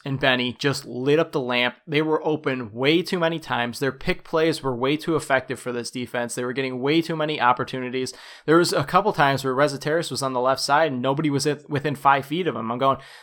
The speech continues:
"This is the, this is the leading point producer in the league right now. How is nobody within five feet of him?" They each had four goals. Benny added three assists. Resetarits had two. It's just, these are the times where your defense has to know who it,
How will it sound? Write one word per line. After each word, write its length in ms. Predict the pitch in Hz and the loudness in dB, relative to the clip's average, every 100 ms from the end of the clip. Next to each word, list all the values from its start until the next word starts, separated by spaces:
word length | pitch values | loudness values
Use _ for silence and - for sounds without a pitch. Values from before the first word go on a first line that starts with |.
| - | 0
"This 200 | 190 208 | 2 2
is 80 | |
the, 200 | 208 202 202 | 2 2 2
this 180 | 180 180 | 0 0
is 120 | 165 | -2
the 60 | |
leading 460 | 175 170 185 160 151 _ _ | 0 0 0 -4 -8 _ _
point 200 | 180 190 | -4 -2
producer 400 | 185 156 147 151 | -2 0 0 -2
in 200 | 139 170 | 0 0
the 100 | 156 | 2
league 220 | 156 214 | 0 2
right 140 | 147 123 | 2 2
now. 140 | 117 | 0
How 240 | 110 160 | 4 4
is 100 | 190 | 4
nobody 300 | 143 170 170 | 0 0 0
within 220 | 147 143 147 | -2 -2 -4
five 260 | 156 143 | -2 -4
feet 220 | - 196 | -4 -8
of 80 | 147 | -8
him?" 100 | - - _ _ | -8 -12 _ _
They 120 | - 156 | -2 0
each 240 | 196 208 | 0 0
had 200 | 208 202 | 0 2
four 220 | 175 180 | 2 2
goals. 380 | 151 101 127 139 - - | 4 2 0 -4 -14 -4
Benny 320 | 151 165 202 | 0 2 2
added 200 | 180 175 | 2 0
three 180 | 170 165 | -2 0
assists. 400 | 160 - 123 123 | 0 0 -2 -2
Resetarits 560 | 143 135 139 160 180 185 | -2 -2 -2 -2 -2 0
had 220 | 170 147 | -2 -2
two. 320 | - 127 127 - - - | -2 -2 -4 -10 -20 -4
It's 160 | 139 | 0
just, 260 | 160 165 - - - - _ _ _ _ _ _ - | 2 0 -2 -10 -20 -20 _ _ _ _ _ _ -8
these 360 | 160 220 233 | -2 0 0
are 120 | 247 208 | 2 2
the 80 | 190 | 2
times 420 | - 175 180 143 | 0 0 0 0
where 140 | 156 | 0
your 400 | 151 156 180 151 | 0 -4 -2 0
defense 420 | 160 165 170 160 - | 0 -2 0 -2 2
has 200 | 151 - | 0 2
to 100 | 135 | -4
know 420 | 127 139 143 127 | 0 2 2 2
who 360 | - 151 160 | 2 2 2
it, 80 | 160 | 0